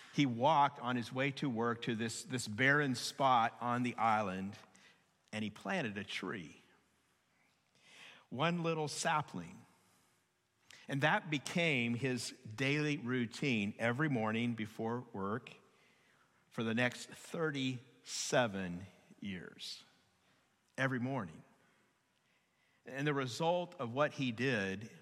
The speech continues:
is actually astonishing. On that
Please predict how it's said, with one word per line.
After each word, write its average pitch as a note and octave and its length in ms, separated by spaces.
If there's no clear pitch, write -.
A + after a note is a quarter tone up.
is A2 180
actually A#2+ 400
astonishing. G#2 920
On D3 100
that D#3 180